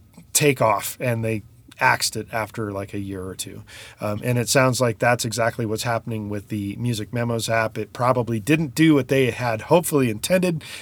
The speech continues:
and they're now pulling the plug. So that's unfortunate. And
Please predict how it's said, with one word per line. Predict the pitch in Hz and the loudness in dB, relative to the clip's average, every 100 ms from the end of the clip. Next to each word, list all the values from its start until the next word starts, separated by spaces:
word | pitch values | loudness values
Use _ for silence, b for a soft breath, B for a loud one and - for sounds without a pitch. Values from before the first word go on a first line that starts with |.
| B | B
and | 127 107 | 0 0
they're | 113 | 0
now | 113 107 | -2 -4
pulling | - 101 95 | -6 -8 -10
the | 90 | -12
plug. | 95 92 104 B B | -14 -16 -18 B B
So | - 139 | -4 4
that's | 147 143 139 | 6 6 4
unfortunate. | 107 - - - - - _ B B B B 156 | -2 -8 -12 -12 -12 -20 _ B B B B 4
And | 175 190 196 185 | 6 8 6 4